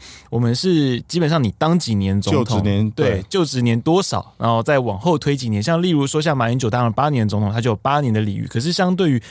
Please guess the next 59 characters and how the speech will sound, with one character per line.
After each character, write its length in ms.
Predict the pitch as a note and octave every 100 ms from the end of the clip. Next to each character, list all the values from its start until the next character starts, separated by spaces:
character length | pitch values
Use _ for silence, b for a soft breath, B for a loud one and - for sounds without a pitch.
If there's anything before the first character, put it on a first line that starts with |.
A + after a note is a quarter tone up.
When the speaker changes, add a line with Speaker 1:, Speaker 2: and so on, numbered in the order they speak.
| B -
Speaker 1:
吴 120 | E3+
敦 160 | A3
义 60 | A3+
副 120 | F#3+
总 140 | D3+ C3+
统， 100 | A2
他 140 | D3
只 100 | D3+
有 60 | A2+
四 320 | - - G#3
年 340 | C3 G#2 G#2 -
的 260 | - - - _
副 120 | -
总 140 | E3+ C#3+
统 100 | A2+
任 160 | C3+
期， 140 | B2 G#2+
所 120 | D#3
以 20 |
他 80 | C#3+
就 100 | D3+
只 100 | C3+
有 60 | A#2+
四 320 | - - F#3
年 180 | B2 G2+
的 120 | G#2
礼 160 | G2 F#2
遇。 200 | A#2+ - B B B B
那 100 | G#3
变 200 | G3 A3
说 120 | G3
在 160 | F#3+ G3
这 140 | F#3+
结 300 | F3+ - C3+
束 200 | E3 A3
之 140 | E3+ D#3+
后， 60 |
他 100 | D#3
就 100 | F3
只 180 | G3 C3
能 180 | A2+ A2
用， 480 | D#3 D#3 B2+ A2 A2 - _ -
呃， 340 | A2 G#2 G#2
应 60 | D#3
该 60 |
说 300 | E3 F3+ F3 E3+ B B B B _ -
个 180 | G3+
人 160 | C#3 A#2+
的 40 |
名 220 | A#2+ A#2 C3
义 140 | C3+
去 180 | - D3
申 320 | - F#3+ G3
请 240 | - A2
所 140 | G#2 G#2+
谓 60 |
的 100 | A2+
随 200 | F#2+ G#2+
护。 160 | C#3